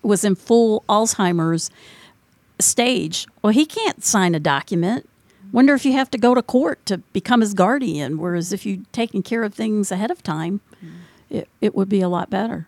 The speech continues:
Speaker 2: Absolutely. You are listening to Senior Salute Radio, presented by the Elder and Disability Law Firm of Victoria L. Collier, and we are speaking with Nancy Bohr, co-owner of Synergy Home Care. And so, Nancy, you know, you've,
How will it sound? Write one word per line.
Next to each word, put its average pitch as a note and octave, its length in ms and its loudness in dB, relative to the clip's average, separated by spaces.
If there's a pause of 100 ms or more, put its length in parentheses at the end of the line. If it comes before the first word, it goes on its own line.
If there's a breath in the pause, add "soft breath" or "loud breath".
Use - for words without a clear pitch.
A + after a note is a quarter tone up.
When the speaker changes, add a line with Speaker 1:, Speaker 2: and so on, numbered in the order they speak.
Speaker 2:
Absolutely. E3+ 640 -14 (320 loud breath)
You A#3+ 160 0
are B3 140 4
listening G3 380 -4
to E3 100 -10
Senior B3 320 -2
Salute A#3 300 -4
Radio, E3+ 480 -2 (100)
presented F3 560 -4
by D#3 140 -6
the D3+ 180 -10
Elder F3+ 220 -6
and F#3 120 -6
Disability E3+ 340 -10
Law E3+ 200 -4
Firm E3+ 420 -10
of D#3 140 -12
Victoria D#3+ 400 -12
L. D#3 100 -8
Collier, E3 440 -8 (260 loud breath)
and E3+ 140 -4
we D4 160 2
are G3 140 4
speaking G3+ 540 -4
with D#3+ 140 -6
Nancy F#3 540 -4
Bohr, E3+ 640 -2
co-owner F#3 480 -4
of E3+ 140 -8
Synergy F3+ 520 -8 (360 soft breath)
Home G#3 200 0
Care. D#3+ 340 -6 (360 loud breath)
And A3 300 -2
so, A#3+ 360 2 (200)
Nancy, B3+ 520 0 (140)
you A#3 120 0
know, A3 100 4
you've, A3 440 0